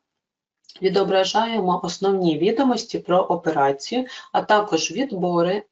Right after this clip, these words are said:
які будуть враховуватись під час заповнення табличної частини даними залишків розрахунків з контрагентами. На закладці «Дебітори», «Кредитори» відображаємо інформацію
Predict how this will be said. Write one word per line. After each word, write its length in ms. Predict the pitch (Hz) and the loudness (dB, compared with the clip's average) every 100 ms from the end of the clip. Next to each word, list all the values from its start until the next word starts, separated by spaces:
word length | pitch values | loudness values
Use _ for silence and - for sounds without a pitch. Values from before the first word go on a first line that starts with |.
| - | -4
які 320 | 190 180 247 | -2 0 -2
будуть 400 | 247 226 - - | 0 0 -2 -4
враховуватись 600 | 165 - 220 240 - 175 | -4 2 4 4 2 -4
під 200 | - 160 | -4 -2
час 300 | - 180 165 | 2 2 0
заповнення 560 | 175 - 226 240 240 233 | -6 0 0 0 -2 -4
табличної 680 | 170 151 170 165 - 156 | -4 -2 0 0 -2 -4
частини 600 | 151 - - - 208 247 | -4 -6 -8 -4 -2 0
даними 520 | 196 156 170 208 202 156 | 0 0 0 0 -2 -2
залишків 580 | 156 170 190 - 175 | 0 0 0 -4 -4
розрахунків 680 | 165 143 - - 180 208 170 | -4 -4 -8 -10 -10 -6 -8
з 40 | - | -6
контрагентами. 920 | 175 170 175 170 156 143 143 - 175 170 _ - - - - - | -4 -4 -6 -8 -10 -16 -16 -16 -16 -16 _ -20 -18 -16 -16 -4
На 80 | 214 | -2
закладці 560 | 220 214 277 294 - | 0 4 4 2 -2
«Дебітори», 880 | 220 220 226 233 - 160 147 156 220 - - _ | 0 2 2 0 -2 -2 0 -2 -4 -10 -20 _
«Кредитори» 880 | 208 208 196 - 147 139 143 226 - | 0 0 -2 -4 -2 0 -2 -6 -2
відображаємо 760 | 208 180 - 262 254 240 277 254 | 0 0 2 2 4 4 4 2
інформацію 800 | 208 - 202 196 220 - 190 | 0 -2 -2 0 0 -2 -4